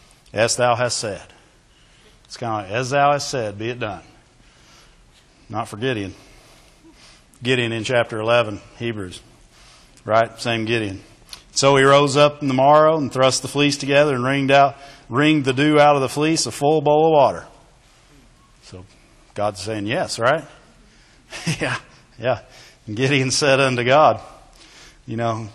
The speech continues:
you go to God twice to get him to prove himself,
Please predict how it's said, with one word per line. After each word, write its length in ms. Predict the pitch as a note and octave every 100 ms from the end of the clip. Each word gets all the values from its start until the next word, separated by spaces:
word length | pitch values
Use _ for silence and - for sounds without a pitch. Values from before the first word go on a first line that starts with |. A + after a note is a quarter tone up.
| -
you 100 | B2+
go 180 | D3+ D3+
to 80 |
God 300 | B2+ C#3 C3
twice 500 | - C#3 C#3 A#2 - - -
to 160 | A#2 A2
get 220 | B2+ C3
him 120 | B2+
to 60 | A2
prove 260 | C3+ C#3
himself, 480 | C#3 B2+ C#3+ C#3+ C#3